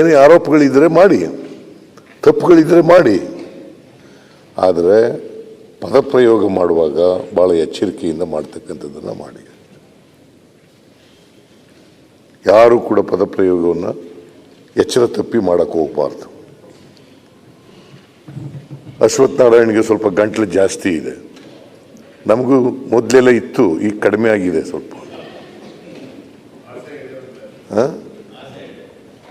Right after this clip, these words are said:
ಅದನ್ನ ದುರುಪಯೋಗ ಆಗ್ಬಾರ್ದು, ದುರುಪಯೋಗ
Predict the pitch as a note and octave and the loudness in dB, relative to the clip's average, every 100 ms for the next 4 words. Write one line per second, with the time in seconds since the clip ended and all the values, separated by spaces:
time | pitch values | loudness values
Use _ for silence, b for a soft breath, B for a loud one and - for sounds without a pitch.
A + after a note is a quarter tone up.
0 | - A#2+ D3 D3 D3+ C3+ B2 A#2+ G2+ B2 | -4 0 2 4 4 4 4 0 -2 0
1 | D3+ E3 E3 C#3 A#2 F#2 - E2 - - | 2 4 6 8 6 4 -4 -8 -8 -14
2 | - - - - - - - - _ _ | -18 -20 -20 -20 -20 -20 -20 -20 _ _
3 | _ _ _ _ _ _ _ - - - | _ _ _ _ _ _ _ -20 -20 -20
4 | - _ _ _ _ - - F#2+ B2 A2 | -20 _ _ _ _ -20 -10 -2 -2 0
5 | A#2 G#2+ | 0 0